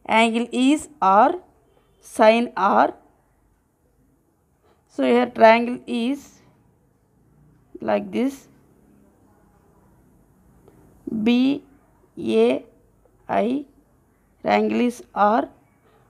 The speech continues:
Now, I am going to apply the sine R for this triangle. So, where is the opposi-, opposite side? Opposite side is A B.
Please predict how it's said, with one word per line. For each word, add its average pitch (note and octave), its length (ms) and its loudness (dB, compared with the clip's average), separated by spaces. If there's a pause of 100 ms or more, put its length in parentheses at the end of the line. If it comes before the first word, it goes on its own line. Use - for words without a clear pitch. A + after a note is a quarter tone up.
Now, C4+ 200 6
I C4 120 4
am C4 140 -2
going C4+ 260 -2
to C4+ 320 -4 (400)
apply B3 320 -2
the C4 200 -6
sine B3+ 380 0
R B3+ 160 0
for B3 180 -2
this A3 220 -12
triangle. A3+ 600 -2 (480)
So, C#4+ 260 0
where C4+ 220 6
is C#4 120 -2
the C#4+ 100 -8
opposi-, B3+ 640 2
opposite B3 420 2
side? C#4+ 340 0 (720)
Opposite A#3+ 480 0
side A#3+ 240 0
is D#4+ 280 -2 (960)
A A3 300 4
B. C4+ 340 0